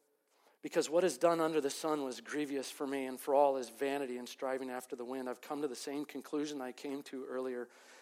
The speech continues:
but now he's at a place where he's hating life. And this is the third thing. A lack of contentment will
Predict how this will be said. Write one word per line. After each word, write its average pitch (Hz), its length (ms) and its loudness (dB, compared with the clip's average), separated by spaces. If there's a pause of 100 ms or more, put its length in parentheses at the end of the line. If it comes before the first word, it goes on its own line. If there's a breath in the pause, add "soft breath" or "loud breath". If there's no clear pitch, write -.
but 139 140 -2
now 151 160 4
he's 147 160 2
at 127 60 0
a 123 40 0
place - 360 -2
where 127 100 -2
he's 123 160 -6
hating 131 460 -2 (100)
life. 120 320 0
And 139 100 -6
this 165 140 -6
is 139 120 -8
the 135 80 -6
third 131 340 -2
thing. 117 240 -10 (560 loud breath)
A 127 40 -4
lack 151 280 6
of 170 100 2
contentment 143 720 -4 (420)
will 147 640 2